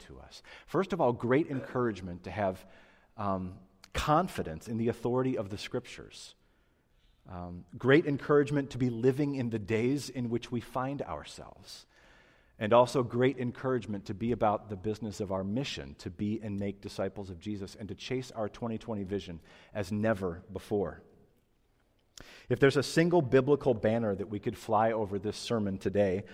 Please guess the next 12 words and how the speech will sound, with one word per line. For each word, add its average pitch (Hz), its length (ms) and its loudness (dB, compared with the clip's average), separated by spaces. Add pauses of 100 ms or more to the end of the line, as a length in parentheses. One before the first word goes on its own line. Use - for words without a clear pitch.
(140)
I 113 120 6
would 120 100 6
want 117 220 4
it 117 80 -2
to 113 80 -4
be 101 100 -2
First - 340 -2
Chronicles 123 580 0
chapter - 340 -2
twelve, 107 340 0
verse 104 220 -8
thirty-two. 98 640 -4